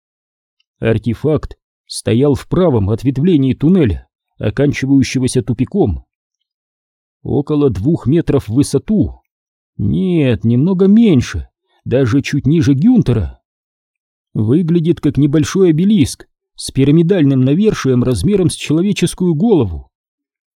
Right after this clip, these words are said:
Стояло сооружение на квадратном постаменте, ещё не полностью выкопанном из задней стенки.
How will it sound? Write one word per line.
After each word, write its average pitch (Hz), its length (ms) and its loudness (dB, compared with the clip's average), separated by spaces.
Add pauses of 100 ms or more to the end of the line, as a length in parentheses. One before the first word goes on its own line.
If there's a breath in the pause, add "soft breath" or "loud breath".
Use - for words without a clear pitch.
(120)
Стояло 135 600 0
сооружение 139 840 2 (320)
на 117 160 0
квадратном 139 560 0
постаменте, 139 800 0 (420)
ещё 120 380 -2
не 175 100 2
полностью 135 560 0
выкопанном 156 600 0
из 131 160 2
задней 147 360 0
стенки. 131 560 -2